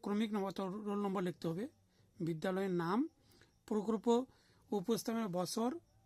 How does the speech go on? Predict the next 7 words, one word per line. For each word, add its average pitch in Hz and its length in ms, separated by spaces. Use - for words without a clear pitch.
তার 196 140
তারিখ, 208 260
আর 196 60
যে 220 100
শিক্ষক 214 400
বা 226 100
শিক-, - 280